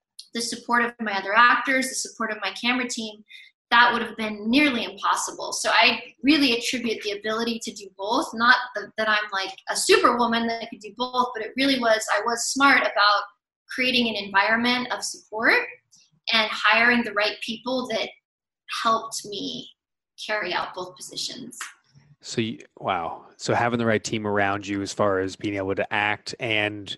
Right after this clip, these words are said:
Speaker 2: you're producing at the same time, 'cause I'm imagining having those different hats,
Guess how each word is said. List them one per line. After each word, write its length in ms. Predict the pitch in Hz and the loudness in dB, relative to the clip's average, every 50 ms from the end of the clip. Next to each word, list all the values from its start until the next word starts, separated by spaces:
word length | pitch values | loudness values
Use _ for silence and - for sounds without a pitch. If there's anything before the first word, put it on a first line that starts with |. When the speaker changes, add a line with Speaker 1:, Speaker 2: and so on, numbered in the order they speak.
| _ | _
Speaker 2:
you're 200 | - 139 127 107 | -12 -6 -6 -6
producing 800 | 98 - - 113 104 107 107 104 101 - - 113 107 101 101 104 | -6 -6 -10 -8 -6 -4 -2 -2 -2 -2 -2 -2 -2 -2 -4 -6
at 60 | 101 - | -6 -6
the 80 | 110 | -6
same 300 | - - - 104 101 101 | -4 -2 -2 -2 -2 -4
time, 480 | 95 - 104 101 101 98 98 98 98 - _ - - _ - | -4 -2 -2 -2 -2 -2 -4 -6 -8 -12 _ -20 -20 _ -8
'cause 100 | - - | 0 2
I'm 100 | 135 131 | 4 4
imagining 460 | 127 123 131 135 139 139 123 120 120 107 | 4 4 4 4 2 2 2 0 0 2
having 240 | 113 113 110 117 | 2 2 0 0
those 160 | 110 110 107 - | 0 0 0 0
different 280 | - 104 - 107 95 | -2 -4 -4 -4 -4
hats, 420 | 87 107 104 104 101 - - - | -2 0 0 0 0 -2 -4 -8